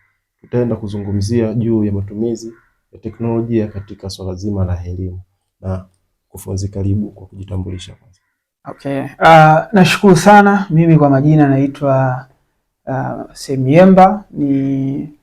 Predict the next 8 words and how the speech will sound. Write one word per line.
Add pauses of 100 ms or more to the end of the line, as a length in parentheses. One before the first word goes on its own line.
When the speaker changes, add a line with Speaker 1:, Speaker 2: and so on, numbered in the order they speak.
(120)
Speaker 2:
mkufunzi
hapa
katika
Chuo
Kikuu
cha
Dodoma, (640)
katika